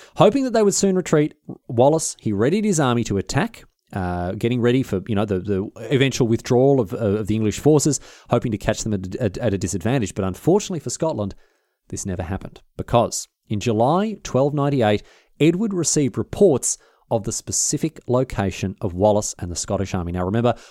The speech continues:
Wallace had been darting around trying to avoid the English eye, but finally, Edward figured out, Edward was told after some reconnaissance, some scouting, some spying, he actually got a firm fixture on, uh, on Wallace's position.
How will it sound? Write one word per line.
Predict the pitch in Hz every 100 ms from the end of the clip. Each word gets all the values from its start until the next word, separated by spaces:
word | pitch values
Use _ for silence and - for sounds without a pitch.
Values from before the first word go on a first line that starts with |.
| -
Wallace | 117 135 147 -
had | 123
been | 120 117 101
darting | 127 147 147 160
around | 139 131 123
trying | 139 135
to | 127
avoid | 120 101 117 165 208 214
the | 147 147
English | 160 151 147 139
eye, | 123 120 120 - - - -
but | - 107
finally, | - 139 147 151 127 127 - _ _ _ _ _ _ - -
Edward | 127 127 135
figured | - 143 127
out, | 123 104
Edward | 104 110 104
was | 107 -
told | 135 127 95
after | 95 95 101
some | 104
reconnaissance, | 95 - 107 - 104 -
some |
scouting, | 101 - 104 101
some | -
spying, | - 117 110 98
he | 110 117
actually | - -
got | 92 120 110
a | -
firm | - - 123 120
fixture | 107 - - - 98 -
on, | 127 120 117 113 - -
uh, | 98 98 113
on | 107 101
Wallace's | 92 95 98
position. | - 92 90 123 -